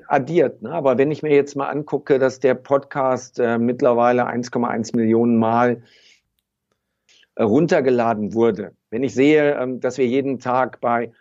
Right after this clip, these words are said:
bei Facebook und bei YouTube, äh, etwa hundert, hundertfünfzig neue Abonnenten und Fans gewinnen, dann sehe ich, da ist jetzt gerade wirklich ein Momentum entstanden, da passiert was. Auch die Buchverkäufe, wie gesagt, in zwei Monaten fast fünfzigtausend Bücher,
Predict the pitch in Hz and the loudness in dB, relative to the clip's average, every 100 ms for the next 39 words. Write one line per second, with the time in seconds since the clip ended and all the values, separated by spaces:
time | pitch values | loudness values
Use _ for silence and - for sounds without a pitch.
0 | _ _ 123 117 - 131 139 - 127 123 | _ _ -4 -2 2 2 2 0 0 0
1 | - 117 117 113 131 127 135 127 117 117 | -2 -2 0 0 -2 -2 0 0 0 -2
2 | 113 113 117 113 117 107 135 135 123 120 | 0 0 -4 -2 -2 -2 0 2 2 2
3 | 101 135 123 - 123 117 - 113 117 117 | 0 -4 -4 -4 -6 -6 -6 -2 0 0
4 | 113 110 117 127 143 131 123 120 117 113 | 0 0 2 2 0 0 0 0 -2 0
5 | 135 143 143 - 107 107 101 104 - _ | 0 0 -2 -2 0 0 -2 -6 -20 _
6 | _ 123 117 143 165 160 - _ - 131 | _ 0 4 4 4 2 -8 _ -4 -2
7 | 151 143 151 147 131 135 131 127 135 120 | -2 0 -2 0 0 2 2 -2 -2 -8
8 | - _ 127 123 127 131 156 160 156 156 | -10 _ -2 0 2 2 2 0 -4 -2
9 | 127 - 143 139 117 117 120 - _ _ | -6 -2 -2 -2 -4 -6 -10 -12 _ _
10 | - 160 160 - 113 - _ _ - _ | 0 0 0 -10 -16 -18 _ _ -20 _
11 | - 135 151 113 160 180 - 135 - 117 | -2 0 0 0 0 0 0 0 0 -2
12 | 113 113 127 123 117 123 - 131 143 143 | -2 -2 0 0 -2 -6 0 2 4 2
13 | 143 131 - 131 - 147 - 135 - 151 | 0 -4 -6 -6 -4 -4 -4 -6 -2 2
14 | 139 127 117 151 165 135 151 | 2 2 -2 -2 0 -2 -2